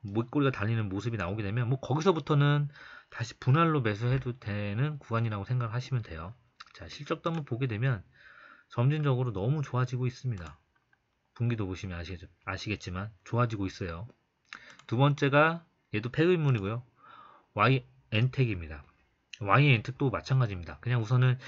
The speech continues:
이십일 선을 지지할 수도 있겠죠. 근데 이 지지를 못하고 내려오게 되면 그냥 만 오천 원, 만 사천 원 구간, 매수 구간으로 보시고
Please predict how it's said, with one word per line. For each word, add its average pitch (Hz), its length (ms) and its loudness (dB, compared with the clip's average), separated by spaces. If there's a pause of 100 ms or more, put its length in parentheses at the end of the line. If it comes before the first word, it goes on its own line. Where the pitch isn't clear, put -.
(340)
이십일 147 340 0
선을 139 760 0
지지할 139 380 4
수도 - 220 -4
있겠죠. 101 640 -4 (100)
근데 127 140 0
이 131 100 2
지지를 135 320 0
못하고 123 400 0
내려오게 123 300 2
되면 110 200 -2
그냥 107 180 -4
만 98 180 4
오천 135 220 2
원, 123 100 2
만 95 140 -2
사천 127 260 -4
원 104 80 -4
구간, 90 260 -8 (600)
매수 120 720 0
구간으로 110 340 -2
보시고 98 580 -4